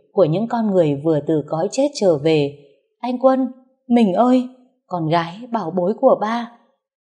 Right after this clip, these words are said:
Tiếng cười, tiếng khóc tạo nên bầu không khí hỗn độn. Tôi, vợ chồng ông Tám, mẹ,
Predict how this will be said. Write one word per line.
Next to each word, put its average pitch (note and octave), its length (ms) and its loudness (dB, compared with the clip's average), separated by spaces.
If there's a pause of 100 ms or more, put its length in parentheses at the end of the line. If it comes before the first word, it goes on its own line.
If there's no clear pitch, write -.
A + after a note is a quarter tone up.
(160)
Tiếng F3 280 -2
cười, D3+ 360 0
tiếng E3 220 -4
khóc - 220 -8 (400)
tạo G3+ 220 -4
nên A#3+ 200 -2
bầu D#3+ 260 -2
không A#3 240 -4
khí G3+ 120 2
hỗn A3 300 -4
độn. F#3 200 2 (600)
Tôi, F#3 260 -2 (200)
vợ E3 260 2
chồng E3 240 -4
ông G3+ 160 -6 (100)
Tám, G3 420 -10 (360)
mẹ, - 420 -4